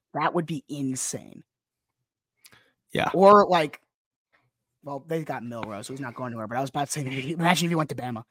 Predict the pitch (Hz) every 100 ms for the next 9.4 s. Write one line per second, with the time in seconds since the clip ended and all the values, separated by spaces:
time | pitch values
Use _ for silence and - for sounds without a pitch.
0 | _ _ _ _ _ _ - 127 123 107
1 | 104 101 98 95 101 98 98 101 95 -
2 | - 160 160 151 165 - 175 190 151 143
3 | 120 127 113 95 _ 139 151 135 131 117
4 | 85 - _ _ _ - 156 196 190 -
5 | 190 214 208 240 233 202 196 196 202 117
6 | 117 131 127 _ _ _ _ _ _ -
7 | 117 127 127 - 131 135 131 - - 127
8 | 131 123 107 - - _ _ _ 160 196
9 | 165 - -